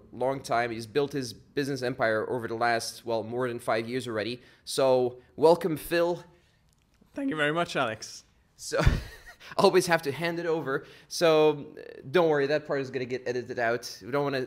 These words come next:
Speaker 1: look awkward on camera, and I would be. So Phil, how did you start your business? Like, what happened? What was going on in your life, and what has led you to start your business?
Speaker 2: When I joined, uh, Business Mentor Insiders,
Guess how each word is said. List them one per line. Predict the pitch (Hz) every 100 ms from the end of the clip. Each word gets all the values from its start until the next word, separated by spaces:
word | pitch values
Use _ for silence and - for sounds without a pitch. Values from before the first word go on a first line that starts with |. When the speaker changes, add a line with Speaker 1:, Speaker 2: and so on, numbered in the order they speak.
| - 123
Speaker 1:
look | 135 135 -
awkward | - - 143 123
on | 123
camera, | 135 131 123 107
and |
I | 101
would | 107 107
be. | 98
So | 165 143
Phil, | - 185 - 95 135
how | 175
did | 214 208
you |
start | 208 - 180 170 170
your | 151
business? | 147 117 101
Like, | -
what | 131 156 180
happened? | 147 143 - 82 - - - _
What | - - 127 170 170 135
was | 156 131
going | 147 147 147
on | 143
in | 139
your | 127
life, | 123 127 208 - -
and | - 131 131 131
what | 156
has | 151 143
led | 143
you | 135
to | 120
start | 127 131 120
your | 120
business? | 110 76 - -
Speaker 2:
When | 147 135 147 147 147 -
I | 123 131 135 131 131 -
joined, | 127 123 127 131 135 - _ _
uh, | 120 117 113 110 107 -
Business | 127 120 117
Mentor | 120 117 117
Insiders, | 117 123 117 117 113